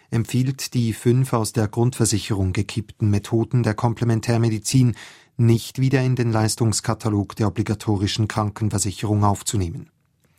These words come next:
Dagegen wehrt sich nun die parlamentarische Gruppe Komplementärmedizin.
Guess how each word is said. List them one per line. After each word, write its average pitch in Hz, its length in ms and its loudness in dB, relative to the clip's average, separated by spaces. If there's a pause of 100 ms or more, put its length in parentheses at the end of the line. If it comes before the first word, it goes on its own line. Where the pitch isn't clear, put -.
(480)
Dagegen 123 480 2
wehrt 127 200 4
sich 143 260 -2
nun 123 240 4
die 139 100 0
parlamentarische 107 880 0
Gruppe 117 360 0
Komplementärmedizin. 98 1200 0